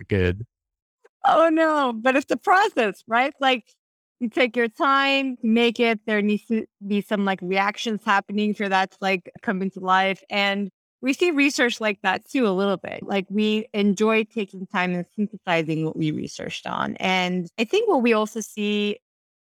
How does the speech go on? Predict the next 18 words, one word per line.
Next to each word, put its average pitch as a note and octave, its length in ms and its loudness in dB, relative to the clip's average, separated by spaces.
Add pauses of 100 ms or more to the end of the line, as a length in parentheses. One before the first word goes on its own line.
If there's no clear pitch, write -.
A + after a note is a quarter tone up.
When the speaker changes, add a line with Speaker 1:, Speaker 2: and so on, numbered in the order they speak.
(160)
Speaker 2:
the F#3+ 160 -2
biggest A#3+ 520 0
difficulty F3 1080 -4
in F3+ 340 -4
brands, D#3+ 500 -2 (180)
let's E3 160 -2 (100)
say, F2 300 2
or E2+ 240 -4
companies D#3+ 800 -2
or E3+ 240 -2
fields F3+ 580 0
is F#3 220 -4
to F#3+ 100 -4
really, B3 400 4 (800)
first D#4+ 220 0
of A#3 100 0
all, G3 260 4
have A3 280 0